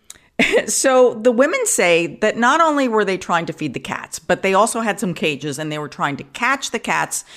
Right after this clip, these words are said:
so they could have them fixed and ultimately, you know, rehome them and help with the cat situation. So clearly everyone in this community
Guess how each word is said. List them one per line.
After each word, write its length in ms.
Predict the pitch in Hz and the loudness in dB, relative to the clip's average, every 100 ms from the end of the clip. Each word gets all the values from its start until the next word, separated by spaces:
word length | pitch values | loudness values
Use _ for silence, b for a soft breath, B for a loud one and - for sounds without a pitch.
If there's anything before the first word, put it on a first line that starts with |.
| B B | B B
so 160 | 180 | -2
they 140 | 180 175 | 0 0
could 140 | 180 | -2
have 360 | 165 214 294 247 | 0 2 2 2
them 160 | 247 | -2
fixed 540 | - 156 127 - - - B B - | 0 -2 -2 -6 -10 -14 B B -6
and 500 | 202 214 190 170 175 - | -2 2 2 2 -2 0
ultimately, 1000 | 214 269 277 226 190 180 180 170 170 170 b b b - | 2 2 2 0 0 0 -2 -2 -4 -10 b b b -4
you 140 | 190 | -2
know, 360 | 160 143 139 135 - | 0 -2 -2 -6 -10
rehome 680 | 139 160 277 269 220 180 170 | -4 2 2 4 4 4 4
them 340 | 165 160 160 - b b - | 2 2 -2 -10 b b -6
and 200 | 202 214 | -2 -2
help 420 | 196 233 240 240 | -2 0 0 0
with 140 | 214 220 | -6 -6
the 100 | 208 | -10
cat 420 | - - 151 - | -8 -4 -4 -4
situation. 800 | - 156 - 151 143 - - - _ _ - | -8 -6 -4 -2 -2 -4 -12 -18 _ _ -10
So 360 | - 175 151 B B B - | -2 0 0 B B B -6
clearly 480 | 311 359 320 262 | 2 2 4 2
everyone 400 | 247 269 339 311 | 2 2 4 4
in 80 | 277 | 4
this 140 | 254 - | 2 4
community 640 | 233 202 196 190 180 - | 4 4 4 2 -2 -6